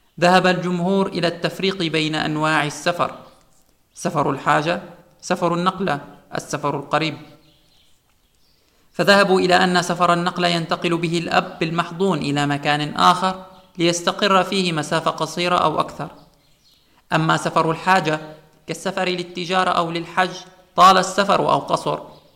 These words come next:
يمكث المحضون عند المقيم من الأبوين ولم يسافر به، عند الشافعية والحنابلة إلا لمصلحة كبرى. وذهب المالكية إلى أنها إذا أرادت سفرا قريبا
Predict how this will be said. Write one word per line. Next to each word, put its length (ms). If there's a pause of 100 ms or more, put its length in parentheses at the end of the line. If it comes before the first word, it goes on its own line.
يمكث 380
المحضون 560
عند 220
المقيم 520
من 140
الأبوين 600 (280)
ولم 240
يسافر 480
به، 180 (720)
عند 200
الشافعية 640
والحنابلة 760 (360)
إلا 320
لمصلحة 520
كبرى. 680 (1040)
وذهب 320
المالكية 640
إلى 220
أنها 640 (280)
إذا 240
أرادت 380
سفرا 500
قريبا 540